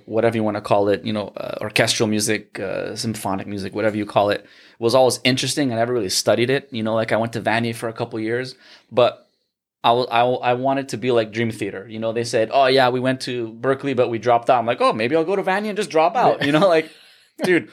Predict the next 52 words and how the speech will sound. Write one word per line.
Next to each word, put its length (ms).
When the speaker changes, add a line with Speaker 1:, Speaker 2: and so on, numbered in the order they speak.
Speaker 1:
why 120
don't 140
you 40
just 360
get 200
your 120
degree? 340
Why 180
don't 120
you 60
just 220
stay? 600
Speaker 2:
I 80
know. 180
I 60
had 80
the 60
Speaker 1:
No, 120
Speaker 2:
same 60
Speaker 1:
I 80
went 100
Speaker 2:
feeling. 120
Speaker 1:
to, 60
like, 160
Dawson, 360
hung 200
out 180
with 180
my 260
drummer, 300
Max. 340
I 40
would 160
go 120
to, 160
I 60
would 140
go 120
there 160
and 100
hang 200
out. 220
Like, 100
"Dude, 180
you're 200
in 220
Vanier. 420
Like, 260
why 100
don't 100
you 80
just, 300